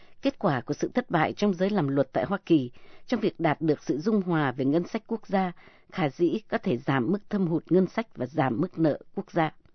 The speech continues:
Tòa Bạch Ốc nói rằng mục tiêu của các cuộc họp là thảo luận một cách xây dựng về việc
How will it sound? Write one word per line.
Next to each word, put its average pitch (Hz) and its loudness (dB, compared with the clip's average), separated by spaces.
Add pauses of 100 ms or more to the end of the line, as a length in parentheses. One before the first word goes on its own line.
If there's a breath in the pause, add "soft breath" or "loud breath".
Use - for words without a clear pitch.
(720 soft breath)
Tòa 143 0
Bạch 170 2
Ốc - 0
nói 254 2
rằng 175 2
mục - 0
tiêu 254 2
của 160 0
các - -6
cuộc 170 -4
họp 147 -4 (400 soft breath)
là 151 0
thảo 151 0
luận 147 2
một 131 -2
cách 240 -2 (180)
xây 226 0
dựng 170 0 (100)
về 143 2
việc 135 0